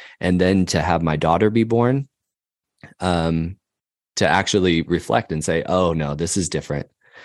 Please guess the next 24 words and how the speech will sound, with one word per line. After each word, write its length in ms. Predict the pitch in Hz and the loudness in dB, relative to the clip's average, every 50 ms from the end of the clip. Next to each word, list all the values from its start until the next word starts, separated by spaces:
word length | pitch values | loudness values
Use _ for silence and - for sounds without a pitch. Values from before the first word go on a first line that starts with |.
| - - - | -18 -6 -2
I 120 | - 98 | 0 2
was 260 | 98 107 107 104 95 | 4 4 4 4 4
an 100 | 98 90 | 2 2
educator. 560 | 85 85 76 80 78 - 76 76 71 76 78 76 | 2 2 2 0 0 0 0 0 2 2 2 2
I 100 | 76 78 | 2 2
was 240 | 76 82 80 76 | 2 0 0 0
the 80 | - 80 | -2 -2
business 360 | 71 78 78 76 80 76 - | -2 -2 -2 -2 -2 -2 -2
manager. 560 | - 78 76 76 73 73 73 78 76 73 78 - - - - - - - - - - | -2 -2 -2 -2 -2 -4 -4 -2 -2 -4 -4 -8 -14 -20 -20 -20 -20 -20 -10 -4 0
Um, 460 | 85 82 78 76 76 76 76 76 - - - | 0 2 2 2 2 2 2 0 0 0 0
I 100 | 87 90 | 2 2
was 200 | 87 85 82 85 | 2 2 2 2
a 60 | 87 | 0
mentor 460 | 87 90 90 90 90 - 95 87 82 | 2 2 2 0 0 0 0 0 0
in 120 | 82 80 80 | 0 0 -2
some 280 | - 90 82 80 80 | -2 -2 0 0 0
ways 320 | 82 85 82 82 82 - - | 0 0 0 0 -2 -2 -4
to 100 | - - | -4 -2
some 280 | - - - 90 85 82 | -2 0 0 0 0 0
of 80 | 82 | -2
those 220 | 80 78 76 - - | -2 -4 -4 -4 -6
kids, 340 | - - 80 76 71 - | -6 -4 -4 -4 -4 -4
but 140 | - 73 73 | -4 -2 0
I, 160 | 80 82 87 | 2 2 2